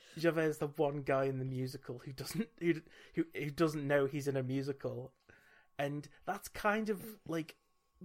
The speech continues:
the, <laughs> the sort of, the tenor of the show, like, wh-, as it concerns the detectives. It's kind of like that, 'cause, like, everyone else, 'cause everyone they meet, obviously, is,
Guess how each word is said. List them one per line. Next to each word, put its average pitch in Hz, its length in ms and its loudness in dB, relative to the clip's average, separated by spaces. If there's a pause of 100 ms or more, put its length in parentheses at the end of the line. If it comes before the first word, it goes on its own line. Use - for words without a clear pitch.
(420)
the, 156 320 2 (340)
<laughs> - 320 -20
the 156 420 0 (140)
sort 160 220 -2
of, 147 260 -4 (100)
the 156 140 2
tenor 160 440 2
of 147 100 0
the 139 140 2
show, 143 400 2 (120)
like, 131 320 -4
wh-, 143 260 -4 (200)
as 143 180 -2
it 135 120 -6
concerns 135 560 -2
the 131 100 -2
detectives. 131 760 -4 (220)
It's 151 160 -2
kind 160 260 2
of 156 80 2
like 139 200 0
that, 147 260 0 (280)
'cause, 156 200 -2
like, 143 240 -2
everyone 160 380 2
else, 135 320 0
'cause 139 200 -2
everyone 165 360 2
they 135 120 -4
meet, 139 280 -8
obviously, 135 580 -4
is, - 480 -8